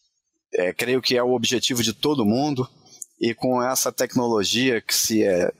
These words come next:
se mostrou efica-, eficaz, eficiente nesse período de pandemia, é, eu penso que, é, ela,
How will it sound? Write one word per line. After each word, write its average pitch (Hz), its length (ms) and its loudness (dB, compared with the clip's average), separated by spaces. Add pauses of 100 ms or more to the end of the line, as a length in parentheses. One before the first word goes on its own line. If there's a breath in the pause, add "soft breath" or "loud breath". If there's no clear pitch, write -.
(160)
se - 180 -2
mostrou 113 500 2
efica-, - 560 -2
eficaz, 120 600 -2
eficiente 107 640 -2 (400 loud breath)
nesse 113 180 0
período 110 280 0
de - 80 -4
pandemia, 107 600 0 (580 loud breath)
é, 101 280 2
eu 101 100 2
penso 120 400 -4
que, 120 160 0
é, 95 800 2
ela, 98 220 0